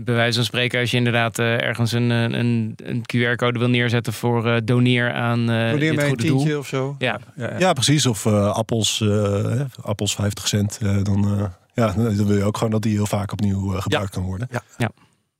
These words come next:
Speaker 3: Ehm, de Bolt twaalf kan ook een Q R-code zijn om, om jouw geld te sturen. Dus dan scan je die Q R-code en dan, eh, stuur ik jou, eh, geld als het ware. En dat zorgt voor, ook voor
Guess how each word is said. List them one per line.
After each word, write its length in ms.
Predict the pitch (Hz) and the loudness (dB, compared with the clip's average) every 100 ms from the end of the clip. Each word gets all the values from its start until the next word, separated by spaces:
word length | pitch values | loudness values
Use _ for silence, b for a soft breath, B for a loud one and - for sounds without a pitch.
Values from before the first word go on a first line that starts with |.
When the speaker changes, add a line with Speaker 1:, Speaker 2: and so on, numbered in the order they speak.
| _ | _
Speaker 3:
Ehm, 540 | - 117 120 120 120 123 | 2 4 4 4 2 0
de 600 | - 120 120 123 123 123 | 0 2 2 2 0 0
Bolt 160 | 120 131 | 0 0
twaalf 180 | 123 107 | 0 0
kan 100 | 104 | 0
ook 120 | 101 | 0
een 180 | 101 101 | 2 0
Q 100 | - | 0
R-code 380 | 113 110 113 101 | -2 0 -2 0
zijn 260 | 107 110 | 2 2
om, 260 | 113 104 107 | 0 0 0
om 180 | 104 98 | 0 0
jouw 220 | 98 113 | 2 2
geld 240 | 131 160 | 2 -2
te 80 | 160 | 0
sturen. 380 | - 160 156 175 | -2 0 0 -2
Dus 160 | 110 - | -2 -4
dan 220 | 101 104 | -4 -6
scan 180 | - 110 | -2 0
je 120 | 104 | 0
die 100 | 98 | -2
Q 60 | 107 | -4
R-code 560 | 113 107 101 101 101 | -4 -2 -2 -2 -2
en 100 | 101 95 | -2 -2
dan, 220 | 98 98 | -2 -4
eh, 60 | 98 | -6
stuur 260 | 95 - 95 | -8 -6 -4
ik 80 | 95 | -4
jou, 400 | 101 139 135 120 | -2 -2 -4 -6
eh, 40 | 120 | -8
geld 280 | - 120 123 | -6 -6 -4
als 140 | 110 | -8
het 100 | 107 | -6
ware. 140 | 107 123 | -6 -6
En 760 | 139 - _ _ _ _ - | -8 -16 _ _ _ _ 0
dat 60 | 101 | 2
zorgt 280 | 120 110 | 2 2
voor, 120 | - 113 | 0 2
ook 120 | 113 | 2
voor 220 | 107 98 | 2 2